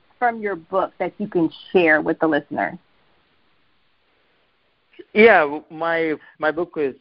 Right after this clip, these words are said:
Speaker 2: more towards real estate, but, um, wh-, what is mo-, most important for audience, uh, that they can, you know, learn from this book is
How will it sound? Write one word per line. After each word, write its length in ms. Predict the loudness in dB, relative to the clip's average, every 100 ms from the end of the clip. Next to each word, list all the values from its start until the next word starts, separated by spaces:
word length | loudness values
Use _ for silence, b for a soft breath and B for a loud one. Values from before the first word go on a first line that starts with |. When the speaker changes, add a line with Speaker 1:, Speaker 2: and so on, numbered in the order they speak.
| -12
Speaker 2:
more 160 | -12
towards 380 | -10 -6 -4 -6 -6
real 260 | -2 -2
estate, 400 | -2 -6 -6 -6 -6 -6
but, 280 | -6 -6 -6
um, 460 | -4 -4 -8 -20 _ _ _ _ _ _ _ _ _
wh-, 300 | -12 -8 -6
what 180 | 0 2
is 180 | 0 -2
mo-, 280 | -4 -4 -2
most 220 | -4 -2
important 540 | -4 2 2 2 -2 -6 -2
for 400 | 0 2 0 0
audience, 540 | 2 2 2 -2 -4 -10 _ _
uh, 240 | -6 -6 -4
that 240 | -4 0
they 100 | -2
can, 440 | -2 -4 -4 -6 -8
you 100 | -6
know, 120 | -4
learn 360 | -2 0 0 -2
from 240 | -2 -2 0
this 180 | 0 -2 _ _ b b b _ _ 0
book 260 | 0 0
is 240 | 0 0